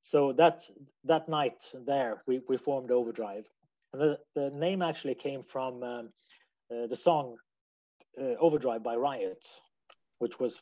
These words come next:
one of my favorite bands back then. So, uh, so we were formed in nineteen eighty, and, uh, we did a,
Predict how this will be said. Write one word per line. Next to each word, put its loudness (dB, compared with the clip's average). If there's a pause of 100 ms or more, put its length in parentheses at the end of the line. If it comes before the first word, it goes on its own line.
one -4
of -6
my 2
favorite 4
bands -6
back -10
then. -12 (800)
So, 2
uh, 2
so 4
we 6
were 4
formed -4
in -4
nineteen -6
eighty, 0
and, -8
uh, -2
we -4
did -2
a, 0